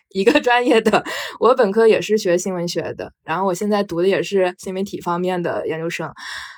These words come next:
我听了真的是非常羡慕啊，我只能说，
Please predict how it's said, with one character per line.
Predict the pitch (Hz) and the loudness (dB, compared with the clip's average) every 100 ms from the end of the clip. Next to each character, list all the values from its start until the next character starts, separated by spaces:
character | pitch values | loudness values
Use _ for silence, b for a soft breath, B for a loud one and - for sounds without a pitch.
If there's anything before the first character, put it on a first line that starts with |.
| B - | B 2
我 | 233 | 2
听 | 233 302 | 4 4
了 | 311 | 4
真 | 302 302 | 6 6
的 | 285 269 | 6 4
是 | 277 254 226 | 4 4 6
非 | 254 | 4
常 | 233 214 | 4 2
羡 | 254 247 | 4 4
慕 | 196 180 | 4 0
啊， | 147 - | 0 0
我 | 170 | 0
只 | 190 | 2
能 | - 214 | 2 4
说， | 202 185 | 4 4